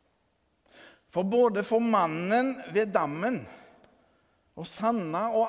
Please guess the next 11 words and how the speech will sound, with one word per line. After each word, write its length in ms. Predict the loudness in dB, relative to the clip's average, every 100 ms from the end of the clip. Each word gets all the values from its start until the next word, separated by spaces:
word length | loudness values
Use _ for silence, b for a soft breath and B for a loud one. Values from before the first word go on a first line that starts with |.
| 2
Albert 720 | 0 -4 -8 -10 -18 -20 -20 _ _ _ _ _ _ _ _ _ _ _ _ _ _ _ _ _ _ _ _ _
er 80 | -10
det 80 | -6
vatten 540 | -6 -8 -16 _ -16 -16 -16 _ _ _ _ _ _ _ _
som 180 | -10 -6
gjelder. 360 | -6 -8 -10 -14 -16 -20 _ _ _ _ _ _ _ _ _ B B B -6
Og 280 | -6 -6 2
enda 540 | 2 4 2 4 6 6
viktigere 800 | 4 -6 -6 2 4 4 6 4 4 0
enn 320 | 4 4 4 4
vattnet 760 | 2 2 -12 -8 -8 -8 -18